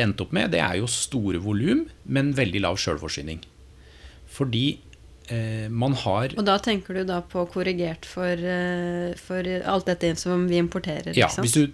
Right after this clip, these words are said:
Speaker 1: tar bort det som vi importerer, så har vi en veldig lav selvforsyning i Norge. Vi har en selvforsyning på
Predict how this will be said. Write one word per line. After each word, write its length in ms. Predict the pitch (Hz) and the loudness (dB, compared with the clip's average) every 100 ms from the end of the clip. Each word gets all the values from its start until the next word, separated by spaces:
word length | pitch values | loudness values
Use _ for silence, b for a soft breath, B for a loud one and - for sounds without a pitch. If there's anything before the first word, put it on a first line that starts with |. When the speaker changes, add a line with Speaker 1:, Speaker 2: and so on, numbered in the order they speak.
| - | -4
Speaker 1:
tar 380 | - 160 120 87 | 2 4 6 4
bort 180 | 92 117 | 2 0
det 140 | 92 | 0
som 100 | - | 0
vi 80 | 98 | 0
importerer, 480 | 95 123 120 98 160 | -2 -2 0 2 2
så 160 | 160 127 | 2 0
har 80 | |
vi 80 | 95 | 0
en 100 | 104 | 0
veldig 220 | 110 87 | -2 -2
lav 160 | 90 85 | 0 0
selvforsyning 600 | - 92 - - 76 87 | 0 -2 -4 -6 -4 -4
i 20 | |
Norge. 380 | 90 90 - 98 | -2 -4 -4 -4
Vi 80 | 101 | -2
har 80 | 107 | -2
en 80 | 101 | -2
selvforsyning 580 | 98 - 85 80 87 | -4 -4 -6 -4 -4
på 240 | - 98 | -2 -2